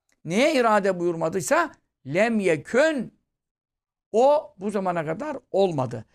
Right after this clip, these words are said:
Buna bir de ilave etmemiz gerekiyor. Tabii şerhler bunu da yapıyor. Ve la yekûnü bundan sonra da olmayacak. Bu zaten, e, ezan dualarında bizim,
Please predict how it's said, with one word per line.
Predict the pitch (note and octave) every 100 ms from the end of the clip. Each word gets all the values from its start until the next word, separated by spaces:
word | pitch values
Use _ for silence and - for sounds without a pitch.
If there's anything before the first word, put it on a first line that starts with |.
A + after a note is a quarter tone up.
| _ _
Buna | B3 A3+ G3
bir | A#3+
de | G3
ilave | F3+ E3 D#3+ D#3
etmemiz | C3+ - C3 C3
gerekiyor. | C#3 B2+ A#2+ C3+ A#2
Tabii | C3 B2+
şerhler | - C3+ B2 C3 C3+
bunu | C3+ C3+
da | C#3+
yapıyor. | G#3+ F3+ C3
Ve | F#3+ F#3+
la | D3+ D#3
yekûnü | D3+ C#3 - G3+ A#3 G#3 F3 B3+ G#4+ - _ _ _ _
bundan | F3 F#3+ F3+ G#3 A3
sonra | D3+ - G#3+ G#3+ D#3 D3+ -
da | -
olmayacak. | F#3 G#3+ A#3 E3+ E3 C4 - D3 A#2+ _ _ _ _ _ _ _ _ _ _ _ _ -
Bu | A3
zaten, | A#3 D3 D#3+ C#3 _ _ _ _ _ -
e, | D3 D3+ D3 -
ezan | - D#3+ F#3+ E3+
dualarında | E3 D3+ D3 D3 C#3 C3
bizim, | C#3+ D3+